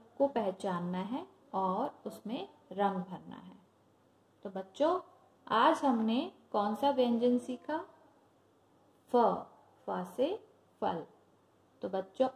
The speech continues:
आपको बुक में ऐसे करना है और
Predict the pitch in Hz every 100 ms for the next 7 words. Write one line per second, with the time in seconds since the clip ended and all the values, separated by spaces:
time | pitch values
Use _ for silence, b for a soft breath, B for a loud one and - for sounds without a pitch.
0 | 220 208 208 - 269 302 330 - _ _
1 | _ _ - 214 214 - 240 294 - 190
2 | 196 - 214 208 202 214 233 254 349 -
3 | _ _ _ _ _ _ _ - 240 277